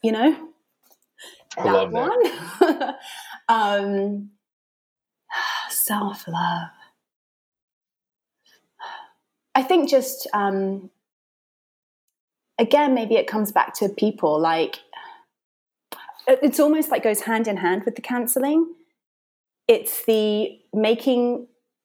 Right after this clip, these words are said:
Speaker 1: making myself show up for things that I do sometimes feel uncomfortable about, or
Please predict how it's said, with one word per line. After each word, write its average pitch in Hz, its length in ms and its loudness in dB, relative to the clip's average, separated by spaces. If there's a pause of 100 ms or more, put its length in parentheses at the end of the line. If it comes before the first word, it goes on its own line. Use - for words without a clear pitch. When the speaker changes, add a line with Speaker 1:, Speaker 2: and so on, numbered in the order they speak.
(120)
Speaker 1:
making 214 420 2
myself 233 400 0
show 240 200 2
up - 160 -2
for 233 80 -2
things 233 400 2
that - 120 4
I 196 80 2
do 202 240 2
sometimes 202 600 0
feel 202 560 2 (160)
uncomfortable 220 720 2
about, 247 420 0
or 190 400 2